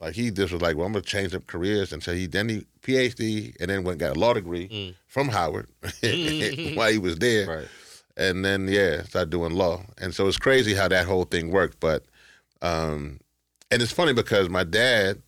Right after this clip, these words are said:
Speaker 1: which is, I think, part of the process, who was very much into the movement, as he got older, to be honest, got more conservative
Speaker 2: Mm.
Speaker 1: in the process. And then he kinda went into industry. And then when he, he would actually go back to Trinidad and get into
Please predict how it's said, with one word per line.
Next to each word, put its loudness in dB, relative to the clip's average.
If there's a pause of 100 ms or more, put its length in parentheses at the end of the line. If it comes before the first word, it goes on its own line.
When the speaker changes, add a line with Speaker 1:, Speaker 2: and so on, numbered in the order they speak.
(100)
Speaker 1:
which -8
is, -4
I 0
think, -6
part 2
of 0
the -6
process, -2 (420)
who -6
was 0
very 4
much 0
into -4
the -4
movement, -2 (500)
as 2
he -2
got 0
older, -2 (240)
to -8
be -6
honest, -2
got -2
more -2
conservative -10 (220)
Speaker 2:
Mm. -16 (240)
Speaker 1:
in -8
the -6
process. -6
And -12
then -6
he -4
kinda -4
went -6
into -8
industry. -6 (600)
And -12
then -6
when -6
he, -6 (100)
he -10
would -4
actually -8
go -6
back 0
to -16
Trinidad -6 (220)
and -14
get -4
into -8